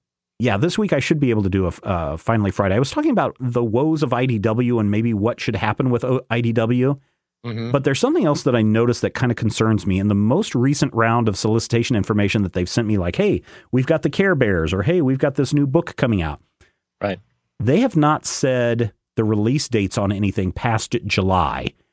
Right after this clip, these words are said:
Speaker 1: They just said, "Hey, if you want this book, go to your comic shop and tell them you want to pre-order it now."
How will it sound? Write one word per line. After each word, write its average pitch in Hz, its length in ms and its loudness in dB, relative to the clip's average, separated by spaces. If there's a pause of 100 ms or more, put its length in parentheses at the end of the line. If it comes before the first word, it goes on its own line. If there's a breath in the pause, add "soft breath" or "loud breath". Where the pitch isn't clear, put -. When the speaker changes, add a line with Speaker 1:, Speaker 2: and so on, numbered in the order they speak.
(140)
Speaker 1:
They 113 100 0
just 113 180 0
said, 123 120 2
"Hey, 208 120 2
if 147 100 -2
you 135 100 2
want 156 180 0
this 156 120 0
book, 160 300 -2 (320 loud breath)
go 123 100 0
to 139 60 0
your 147 100 0
comic 175 300 2
shop 120 300 0
and 101 80 0
tell 131 120 0
them 147 120 2
you 131 100 2
want 143 200 0
to - 80 0
pre-order 135 460 0
it 82 140 -8
now." 104 440 -2